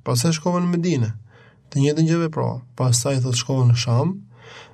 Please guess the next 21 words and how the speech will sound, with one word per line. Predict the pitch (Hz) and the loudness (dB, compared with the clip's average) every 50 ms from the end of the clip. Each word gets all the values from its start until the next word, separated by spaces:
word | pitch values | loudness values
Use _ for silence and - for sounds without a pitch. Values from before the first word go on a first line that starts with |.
| - - - | -8 -4 0
edhe | 135 131 123 127 127 123 | 2 2 2 2 2 2
atje, | 120 120 151 156 151 151 | 2 0 0 -2 -2 -2
thot, | 151 151 - - | -4 -6 -4 0
e | 135 120 117 | 2 2 4
sita | 123 - - - 160 160 160 160 151 | 4 2 0 0 -2 -2 -2 -2 -2
dijen | 135 123 117 123 135 131 131 127 120 120 | -2 0 0 0 2 2 2 2 2 2
që | 120 117 117 | 2 2 0
ishte | 113 120 120 113 | 0 -2 -4 -8
atje. | - - - 123 120 - - - - | -8 -8 -10 -10 -10 -12 -12 -6 -2
Domethënë | 120 110 120 139 143 127 | 0 2 2 2 2 2
e | 117 | 2
mora | 110 123 147 147 139 131 127 | 2 2 0 0 0 0 0
dijen | 123 120 131 143 139 131 127 | 0 0 0 0 0 0 -2
që | 127 135 | -2 -2
ishte | 131 135 123 | -2 -2 -2
atje | 120 127 143 151 143 135 | -2 -2 -2 -2 -2 -2
dhe | 135 139 143 147 156 | -2 -2 0 0 0
e | 175 196 - - _ - _ _ _ - - - - - - - - - - - - - - - - | -2 -4 -6 -12 _ -20 _ _ _ -20 -20 -20 -20 -20 -20 -20 -20 -20 -20 -20 -20 -20 -4 2 6
mora | 151 156 156 147 | 8 8 8 6
të | 135 123 | 6 4
gjithë. | 120 110 - - - - | 2 2 0 -2 -8 -18